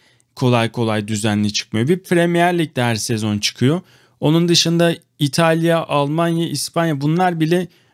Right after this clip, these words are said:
çoğu sezon üç D paketi gelmiyor. O yüzden Türkiye Ligi'nin, e,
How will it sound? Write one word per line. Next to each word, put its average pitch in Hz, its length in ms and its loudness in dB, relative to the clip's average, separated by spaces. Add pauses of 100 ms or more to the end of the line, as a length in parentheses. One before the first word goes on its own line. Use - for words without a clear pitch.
(100)
çoğu 175 280 2
sezon 165 500 0
üç 165 240 0
D 151 120 0
paketi 147 440 -2
gelmiyor. 135 460 0 (180)
O 147 100 2
yüzden 151 320 0 (260)
Türkiye 165 420 0
Ligi'nin, 156 640 0 (480)
e, 127 360 2